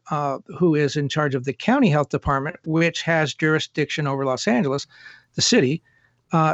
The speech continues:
she was not happy that they went and trained, said that you guys did not have my permission. I have not signed off on these protocols, and, uh, told them, uh, they trained Thursday and Friday, told them they could not train today. That's why L A F C did not train and will not train until later in the week.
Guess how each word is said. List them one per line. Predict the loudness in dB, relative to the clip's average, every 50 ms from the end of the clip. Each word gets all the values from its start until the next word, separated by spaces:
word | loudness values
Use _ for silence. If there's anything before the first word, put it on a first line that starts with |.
| -2 -4 -4
she | 0 2 4 4
was | 6 6 4 4
not | 4 2 2 2
happy | 2 0 0 0 0
that | 0 0 0 -2 -2
they | -2 -2 -2
went | -2 -4 -6 -8
and | -10
trained, | -8 -4 -4 -2 -2 -2 -4
said | -4 -4 -4 -2
that | -2 -2
you | -2 0
guys | 2 0 0 0
did | -2 -4 -2
not | 0 0 2
have | 2 2 2
my | 2 2 2 2 2
permission. | 0 0 0 0 0 0 0 0 0
I | 0
have | 0 0
not | 0 -2 -4 -4
signed | -4 -2 0 0 0 0 0
off | -2 -2 -4 -4
on | -6
these | -4 -6 -6
protocols, | -8 _ -2 0 0 0 -2 -4 -4 -4 -2 -2 -2 -4 -6 -10 -20 -20 -20 -20 -20 -12 _ 0
and, | 0 2 2 2 0 0 -2 -2
uh, | 0 0 2 2 0 0 0
told | 2 2 2 2
them, | 2 2 2 0 0 -2 -6 -8 _ -6
uh, | -4 -2
they | -2 -2 -2
trained | -2 0 0 0 0 0
Thursday | 0 0 0 2 0
and | -2 -2
Friday, | 0 0 2 2 2 0
told | 0 -2 -2 0 0
them | 0 0
they | 0 0
could | 0 2 2 4
not | 4 2 0 0
train | -4 -4 -4 -2 -2 -2
today. | -2 -2 -2 -2
That's | -2 -2 -2 -2
why | 0 0 2
L | 2 2 2
A | 0
F | 0 -2
C | 0 0 0
did | 0 0 0
not | -2 -2 -2 -4
train | -4 -2 0 0 0 0
and | 0 2
will | 2
not | 2 2 0 -2 -4
train | -4 -2 0 2 2
until | 2 0 -2 -2 -2 0 2
later | 2 4 4 4 2 2
in | 2
the | 2 2
week. | 2 4 2 2 0 -4